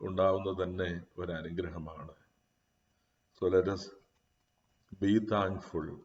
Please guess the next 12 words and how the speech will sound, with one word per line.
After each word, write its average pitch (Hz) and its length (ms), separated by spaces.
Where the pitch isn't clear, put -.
അത് 117 140
നമ്മുടെ, 117 260
പലപ്പോഴും 113 400
ഞാൻ 110 420
എൻ്റെ 107 140
വീഡിയോകളിൽ 98 600
പറഞ്ഞിട്ടുള്ളത് 90 560
പോലെ 82 340
നമ്മുടെ 90 200
ജീവിതത്തെ 90 540
തന്നെ 92 540
മാറ്റുന്ന, 92 760